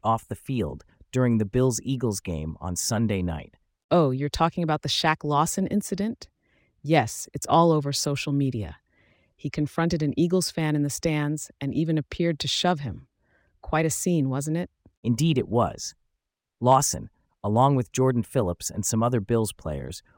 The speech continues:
Speaker 1: walked up to the front row and started arguing with Eagles fans. It's not something you see every day.
Speaker 2: No, not at all. And it didn't end with just words. The video shows Lawson seemingly making physical contact with a spectator.
Speaker 1: That's right.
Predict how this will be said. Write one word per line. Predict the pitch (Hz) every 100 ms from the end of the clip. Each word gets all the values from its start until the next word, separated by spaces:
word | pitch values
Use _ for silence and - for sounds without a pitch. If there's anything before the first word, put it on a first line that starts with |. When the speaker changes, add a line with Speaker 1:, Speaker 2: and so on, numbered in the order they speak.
| _
Speaker 1:
walked | 117 127 131 180
up | 151
to | -
the | 139
front | - 127 107
row | 107 87 64 -
and | 104
started | - 127 110 98
arguing | 104 120 107 95
with | 90 104
Eagles | 95 82 -
fans. | 80 - 98 - - _ _ _ _ _ _ _ _
It's | - 151
not | 147 -
something | 160 147 131
you | 104
see | - 120
every | 98 95 85
day. | 113 - - -
Speaker 2:
No, | 147 131 127 - _ _ _ _
not | 143 143 147
at | 147
all. | 139 104 - _ _ - _ _ _
And | 151 156
it | -
didn't | 208 196
end | 165 151
with | 143
just | 143 127 135
words. | 127 90 73 - - _ _ -
The | 143
video | 165 175 175
shows | - 165 151
Lawson | 151 147 - 156
seemingly | - 160 160 160
making | 156 143 147 147
physical | 160 165 165
contact | - 165 160 - 143 -
with | 139
a |
spectator. | - - 147 - 123 - 143 _
Speaker 1:
That's | 127 120 110
right. | 120 101 -